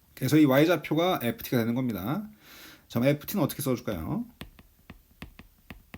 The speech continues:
에프티는 마이너스 십일분의 일 티 세제곱 이렇게 되고요.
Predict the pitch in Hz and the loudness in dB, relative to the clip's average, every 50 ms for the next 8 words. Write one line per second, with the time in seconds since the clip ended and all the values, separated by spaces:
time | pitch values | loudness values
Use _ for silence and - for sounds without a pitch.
0 | - - - - _ - - _ _ _ - - 120 127 123 - - 147 127 98 | -20 -20 -20 -20 _ -20 -20 _ _ _ -6 -2 0 0 0 0 0 0 0 0
1 | 76 - - - - _ _ - - _ _ _ _ _ _ _ _ _ _ - | -2 -6 -10 -16 -20 _ _ -20 -20 _ _ _ _ _ _ _ _ _ _ -20
2 | - - - - - - - - - - - - - _ _ _ _ _ _ _ | -20 -20 -20 -20 -20 -20 -20 -20 -20 -20 -20 -20 -20 _ _ _ _ _ _ _
3 | _ _ - 101 113 123 139 147 151 156 160 151 147 - - 180 185 180 - - | _ _ -6 -2 2 4 4 6 4 4 2 0 -2 -2 0 0 0 0 -2 -2
4 | 180 196 202 196 196 196 170 170 170 170 170 170 147 147 - 175 180 190 190 196 | 0 2 4 4 4 2 0 -2 -2 -2 -2 -4 -6 -4 -2 0 2 2 2 2
5 | 202 196 170 - - _ - - - - - 190 196 196 196 196 196 185 - - | 0 -2 -4 -8 -14 _ -16 -14 -10 -6 -4 -4 -2 -2 -2 -2 -4 -2 -2 -2
6 | 165 143 139 117 92 82 - 101 117 117 113 - 95 101 104 107 98 90 98 135 | 0 0 0 -2 -4 -6 -4 -2 -2 -2 -2 -2 -2 -2 -2 0 -2 -2 -2 -2
7 | 185 | -2